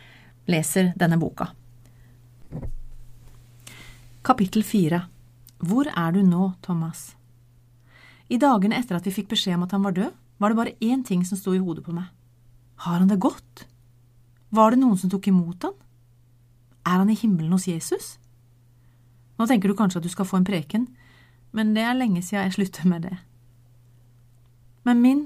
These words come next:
story er min story, og min tro er en stor del av den. Gjennom alle år, og alle gode og vonde opplevelser vi har hatt, har troen på en kjærlig Gud vært det viktigste for meg. Som nevnt snakket vi mye om tro,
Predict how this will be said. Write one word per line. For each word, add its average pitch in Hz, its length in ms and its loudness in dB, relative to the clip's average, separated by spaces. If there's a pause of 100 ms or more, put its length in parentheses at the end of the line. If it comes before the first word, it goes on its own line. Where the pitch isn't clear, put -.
story 208 380 -2 (100)
er 185 160 2
min 196 180 4
story, 180 440 -6 (340)
og 208 80 0
min 208 160 2
tro 220 220 -6 (100)
er 220 80 0
en 208 80 -2
stor 214 400 -4
del 175 240 -2
av 165 140 -4
den. 180 240 -2 (1120)
Gjennom 240 240 2
alle 254 320 2
år, 226 280 -2 (580)
og - 160 0
alle 214 180 0
gode 233 220 0
og 214 100 0
vonde 202 220 2
opplevelser 185 420 -4
vi 208 80 -2
har 233 140 -4
hatt, - 180 -20 (160)
har 170 80 0
troen 190 400 0
på 208 140 -2
en 190 100 -4
kjærlig 180 360 -2
Gud 196 200 -2
vært 175 160 -4
det 196 140 0
viktigste - 500 -12
for 185 160 2
meg. 240 80 0 (1300)
Som 302 240 2
nevnt 262 240 4
snakket 269 320 -4
vi 247 160 4
mye 185 240 2
om 220 80 0
tro, 285 380 -2